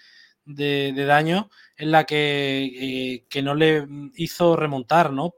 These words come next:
Pero sí que es cierto que, que Mick está aprendiendo mucho, o esperemos, después de lo de Miami, de cómo se lleva por delante a,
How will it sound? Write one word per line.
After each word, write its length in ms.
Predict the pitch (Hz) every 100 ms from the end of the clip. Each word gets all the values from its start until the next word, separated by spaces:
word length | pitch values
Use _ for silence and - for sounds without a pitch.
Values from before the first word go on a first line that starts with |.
| -
Pero 240 | 151 135
sí 160 | - 143
que 100 | 151
es 100 | -
cierto 340 | 147 143 175
que, 340 | 170 147 135 120 113 98 _ _ _ _ _ - _
que 100 | 147
Mick 160 | 147 143
está 180 | 156
aprendiendo 360 | 156 170 170 165
mucho, 320 | 165 196 185
o 180 | 160 151
esperemos, 600 | - 143 147 208 151 - _ - - -
después 360 | 143 - 170
de 100 | 175
lo 100 | 185
de 80 | 190
Miami, 420 | 190 185 202 202
de 120 | 165
cómo 240 | - - 175
se 140 | 180
lleva 200 | 165 170
por 140 | 170 170
delante 340 | 165 170 160
a, 180 | 147